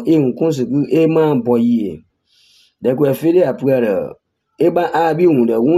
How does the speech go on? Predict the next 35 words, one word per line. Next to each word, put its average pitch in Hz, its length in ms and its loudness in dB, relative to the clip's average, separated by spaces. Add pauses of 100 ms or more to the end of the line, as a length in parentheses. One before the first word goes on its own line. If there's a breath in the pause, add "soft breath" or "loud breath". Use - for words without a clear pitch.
(140)
de. 98 120 -6 (840)
Wo 135 60 0 (120)
zuɔ 127 280 0
pie. 175 220 2 (960)
E 160 100 0
ba 165 240 0
ŋu 135 160 0 (100)
ɖe 117 140 0
ŋu 170 100 2 (100)
de 123 120 2
wo 139 100 0
zuɔ 120 240 0
pie 151 100 0
ba 160 140 0 (280)
keŋ 180 160 -2 (120)
ɖi 170 160 -4
ga 180 140 2
ne 120 440 -2
e 120 80 0 (120)
ga 117 120 2
ba 135 120 0 (100)
sɔ 127 80 -4 (100)
ya 127 200 0
mo 156 160 0 (100)
ŋu 107 80 -4 (120)
a. - 20 -12 (800 soft breath)
Ba 160 140 0 (140)
ge 165 160 2
ɖo 156 120 2 (100)
ne 165 80 0 (480)
lã 117 160 0
ba 117 140 2
ne 156 240 2
mu. 175 100 2 (1500)
E 127 120 0